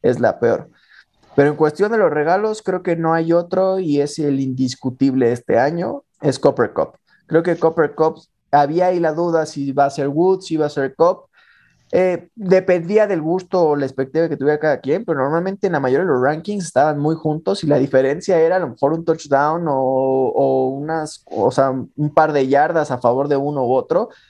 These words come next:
Pero lo que hemos visto este año de Copper Cup, que va en camino a igualar la marca que tuvo Megatron en los Lions, entiendo que Megatron lo hizo, eh, en tema de yardas, lo, lo hizo en dieciséis semanas, y acá tiene dieciocho semanas para poderlo hacerlo, pero va en camino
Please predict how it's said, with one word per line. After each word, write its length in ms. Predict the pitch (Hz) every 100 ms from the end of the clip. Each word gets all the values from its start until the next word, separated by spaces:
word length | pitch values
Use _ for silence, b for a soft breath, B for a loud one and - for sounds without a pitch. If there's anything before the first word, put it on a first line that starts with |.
| b -
Pero 200 | 135 135
lo 160 | 135
que 80 | 180
hemos 280 | 214 240 170
visto 320 | 165 175 -
este 200 | 156 147
año 160 | 143 139
de 100 | 120
Copper 300 | 131 131 127
Cup, 200 | 127 -
que 100 | 127
va 140 | 127 156
en 80 |
camino 480 | 170 170 147 151 151
a 80 | 143
igualar 400 | 120 110 120 135
la 100 | 131
marca 400 | 127 127 - 127
que 140 | 113
tuvo 340 | 113 135 135 131
Megatron 720 | 120 113 113 - 131 131 131 _ _ -
en 120 | 139
los 160 | 127
Lions, 380 | 143 147 190 196
entiendo 500 | - 139 165 165 156
que 80 | 151
Megatron 560 | 131 123 120 - 135 131
lo 160 | 123
hizo, 460 | 123 127 131 123 -
eh, 340 | - 127 120 131
en 240 | 135 131
tema 240 | 143 143 139
de 160 | 113
yardas, 400 | 123 123 151 202
lo, 260 | 135 127 113
lo 140 | 127
hizo 480 | 135 139 147 143 -
en 320 | - 131 123 -
dieciséis 500 | 139 127 123 131 139
semanas, 480 | 151 123 123 156 170
y 60 | 123
acá 200 | 127 127
tiene 220 | 131 123
dieciocho 460 | 117 113 131 127
semanas 340 | - 117 123 120
para 220 | 113 -
poderlo 240 | 117 120
hacerlo, 320 | 117 107 160 170
pero 180 | 117
va 80 | 123
en 80 | 127
camino 500 | 113 120 135 127